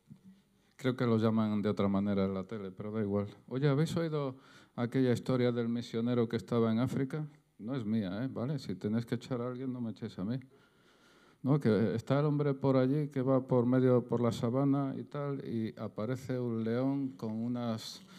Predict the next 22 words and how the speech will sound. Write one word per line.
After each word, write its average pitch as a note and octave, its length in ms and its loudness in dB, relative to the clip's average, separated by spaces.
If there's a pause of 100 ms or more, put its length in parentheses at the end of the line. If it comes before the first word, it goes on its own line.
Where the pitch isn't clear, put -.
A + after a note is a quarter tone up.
(220)
con A#2 180 -4
unas C3+ 340 -2
intenciones B2 680 2
más C3+ 400 4
feas A#2 560 0
y A2 60 -8
más B2+ 280 -6
malas A2+ 520 -4
que A2+ 100 -6
iba A2+ 180 0
detrás A2 440 -2
de A2+ 100 0
él, A#2+ 120 0
iba A2+ 200 -2
corriendo A2+ 460 0
hacia A2 280 -2
él, A#2 120 2
hacia A2+ 220 -2
el A2 60 0
misionero, A2+ 680 2
y - 20 4
el, A2 300 4